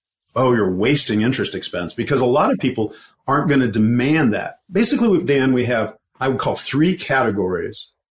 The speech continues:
of depositors when it comes to price sensitivity. We have the content. Some could say sleepy. We have the curious. And then we have the actively seeking. And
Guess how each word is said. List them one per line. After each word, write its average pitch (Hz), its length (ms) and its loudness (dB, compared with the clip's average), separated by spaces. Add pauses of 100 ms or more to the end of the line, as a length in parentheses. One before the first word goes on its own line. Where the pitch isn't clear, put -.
(180)
of 117 160 -4
depositors 113 800 -2
when 107 100 0
it 107 80 -6
comes 104 220 -4
to - 80 -8
price 98 280 -2
sensitivity. - 680 -4 (200)
We 127 140 0
have 127 180 2
the 131 80 2
content. 143 540 -2 (320)
Some 95 260 -6
could 113 160 -4
say 120 140 0
sleepy. 160 560 -2 (260)
We 131 160 2
have 131 300 0
the 151 80 -4
curious. - 800 -2 (320)
And 117 160 0
then 120 120 2
we 120 100 0
have 107 160 -2
the - 120 -4
actively 104 520 -2
seeking. - 420 -4 (320)
And 131 320 0